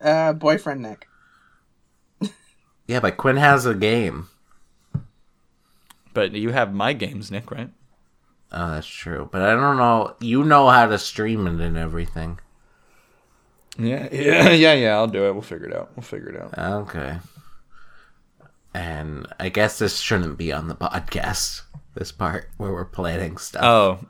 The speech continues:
Speaker 3: yeah. Sorry, Ashley and
Speaker 2: I
Speaker 3: Kevin.
Speaker 2: c-
Speaker 3: You're not
Speaker 2: What?
Speaker 3: invited.
Speaker 2: <laughs> They're not? They can be
Speaker 3: Oh, well, I guess
Speaker 2: invited.
Speaker 3: you can be, but
Speaker 2: Yeah, Jasmine said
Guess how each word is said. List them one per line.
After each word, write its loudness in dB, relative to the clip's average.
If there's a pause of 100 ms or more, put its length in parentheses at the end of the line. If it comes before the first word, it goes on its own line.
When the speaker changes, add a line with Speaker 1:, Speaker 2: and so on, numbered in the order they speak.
(240)
Speaker 3:
yeah. 2
Sorry, 6
Ashley 0
and -8 (100)
Speaker 2:
I 4
Speaker 3:
Kevin. 0
Speaker 2:
c- -2 (220)
Speaker 3:
You're 4
not 4
Speaker 2:
What? 2
Speaker 3:
invited. 0
Speaker 2:
<laughs> 8
They're 10
not? 10 (200)
They -6
can 2
be 4
Speaker 3:
Oh, 10
well, 10
I 6
guess 6
Speaker 2:
invited. -4
Speaker 3:
you 0
can 0
be, -4
but -2 (1200)
Speaker 2:
Yeah, 8 (140)
Jasmine 6
said 2